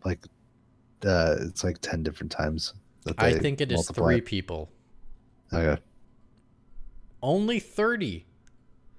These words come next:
Speaker 1: Oh, okay.
Speaker 2: But recording and layering made the end result sound like ninety. So you
Speaker 1: Yeah,
Speaker 2: had it
Speaker 1: yeah.
Speaker 2: close. You, uh, but I'm gonna win 'cause I had ten more people. <laughs>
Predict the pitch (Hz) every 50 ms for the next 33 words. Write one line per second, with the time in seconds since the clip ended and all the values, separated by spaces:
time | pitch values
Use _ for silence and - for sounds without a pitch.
0 | - _ - - - 110 120 110 95 90 87 82 64 101 107 - - 101 98 101
1 | 101 - - 131 - - 139 135 - - - 180 185 190 180 180 175 165 151 104
2 | 123 127 135 151 170 190 202 196 170 139 123 120 117 117 117 120 127 127 131 120
3 | - - 151 165 165 147 135 117 107 107 - - - - 104 95 98 98 101 104
4 | 104 - - 98 87 90 95 95 98 92 87 82 80 - - - _ _ _ _
5 | _ _ - - - - - 117 120 120 - - 139 139 139 131 - - 82 82
6 | 90 87 87 90 - - - 117 110 107 98 - - - - - - 104 98 -
7 | 110 107 104 107 104 101 98 95 92 90 95 95 95 95 - 95 87 87 87 90
8 | - - 87 85 85 85 82 80 - 80 - - - - - - _ _ -